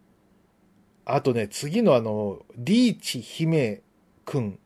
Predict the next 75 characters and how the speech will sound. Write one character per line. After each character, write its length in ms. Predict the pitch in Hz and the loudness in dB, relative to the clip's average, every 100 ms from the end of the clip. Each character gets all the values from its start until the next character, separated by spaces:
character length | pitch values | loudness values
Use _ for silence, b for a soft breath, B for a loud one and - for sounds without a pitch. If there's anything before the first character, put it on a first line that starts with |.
| - | -20
本 260 | - 147 135 | -4 0 2
物 220 | 135 131 | 2 0
っ 60 | |
て 140 | 131 123 | -2 -6
い 60 | |
う 40 | 113 | -6
人 180 | - 113 | -6 -8
が 100 | 87 | -8
で 80 | |
す 120 | - - | -16 -20
ね、 200 | - - | -20 -14
「お 100 | - | 0
め 120 | 175 262 | 4 6
で 100 | 233 | 6
と 140 | 247 | 4
う 20 | |
ご 80 | 208 | 4
ざ 100 | 202 | 4
い 40 | 208 | 4
ま 100 | 185 | 2
す。 180 | - _ _ _ _ _ | -8 _ _ _ _ _
ア 100 | - | -2
マ 120 | 151 | 0
プ 120 | 165 185 | 2 2
ロ」 80 | 175 | 2
っ 20 | |
て 80 | - | 0
書 100 | 127 | -2
い 40 | |
て 80 | 117 | -2
あ 40 | |
る 60 | 95 | -6
ん 20 | |
で 40 | |
す 60 | - | -8
け 60 | 92 | -16
ど、 60 | |
こ 140 | - 139 | -6 -4
れ、 120 | 139 b b b b - | -4 b b b b -6
あ 180 | 131 117 | -2 -2
の、 480 | 117 117 110 107 - - - - - - - | -2 -2 -4 -6 -10 -20 -20 -20 -20 -20 -10
な 160 | 151 196 | 4 6
ん 40 | |
だ 80 | 226 | 8
か 60 | 135 | 6
う 160 | 147 | 4
ち 140 | 160 254 | 4 8
の 120 | 254 | 12
ア 60 | 214 | 12
マ 120 | 226 | 10
プ 100 | 240 | 8
ロ 100 | 233 | 6
と 60 | |
は 80 | 135 | 4
関 240 | - - 196 | 4 2 8
係 180 | 202 | 10
な 140 | 196 180 | 10 8
い 260 | 113 92 - | 6 0 -4
ア 80 | 113 | -2
マ 120 | 110 | -2
プ 140 | - | -2
ロ 160 | 113 107 | -2 0
で 100 | 104 | -2
ハ 160 | - | -4
ッ 40 | 120 | -6
シ 160 | - | -6
ュ 20 | - | -2
タ 120 | 135 | -2
グ 100 | 104 | -4
つ 100 | - | -12
け 80 | 107 | -16
て 80 | |
ま 120 | 98 95 | -16 -20
す 100 | - | -20
ね。 200 | 92 | -20